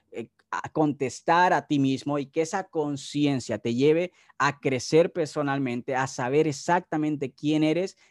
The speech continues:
y hacia dónde vas y que puedas desarrollar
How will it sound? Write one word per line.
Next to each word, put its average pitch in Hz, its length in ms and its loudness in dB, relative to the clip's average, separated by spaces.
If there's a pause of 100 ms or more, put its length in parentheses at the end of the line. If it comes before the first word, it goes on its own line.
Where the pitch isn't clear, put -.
y 135 140 -2
hacia 135 360 -2
dónde 147 280 0
vas 147 340 2
y 131 80 -10
que 127 140 -4
puedas 143 300 0
desarrollar 135 760 -2